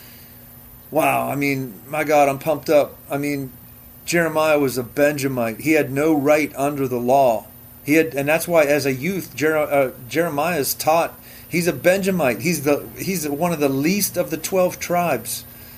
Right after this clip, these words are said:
okay? He's not born into the Levite family. By law, he cannot communicate with God.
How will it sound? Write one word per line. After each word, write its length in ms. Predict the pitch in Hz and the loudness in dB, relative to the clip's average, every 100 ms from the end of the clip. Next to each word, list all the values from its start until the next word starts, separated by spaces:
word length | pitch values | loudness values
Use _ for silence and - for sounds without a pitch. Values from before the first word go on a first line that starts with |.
| - | -2
okay? 440 | 143 151 160 190 - - - | -2 2 0 0 -8 -20 -4
He's 240 | 175 151 | -2 0
not 480 | 170 190 214 147 110 | 2 4 4 0 -4
born 540 | 156 226 208 165 160 - | 2 4 2 0 -6 -6
into 680 | 190 196 185 190 180 170 170 - - | -2 -2 -4 -2 0 0 -4 -12 -12
the 140 | 127 160 | -2 0
Levite 640 | 165 196 180 175 170 170 | 0 -2 0 -2 -2 -6
family. 540 | - 180 190 151 110 - - - | -4 -2 -2 -4 -10 -12 -20 0
By 240 | 175 196 | 2 2
law, 640 | 185 175 190 202 156 147 - - - | 2 2 4 6 4 2 -2 -20 -4
he 160 | 190 | -2
cannot 420 | 208 196 190 185 180 | 0 -2 0 -2 -4
communicate 600 | 190 190 190 185 185 175 | -4 -2 -4 -2 -2 0
with 180 | 175 | -2
God. 420 | 170 185 185 143 | 2 2 2 -2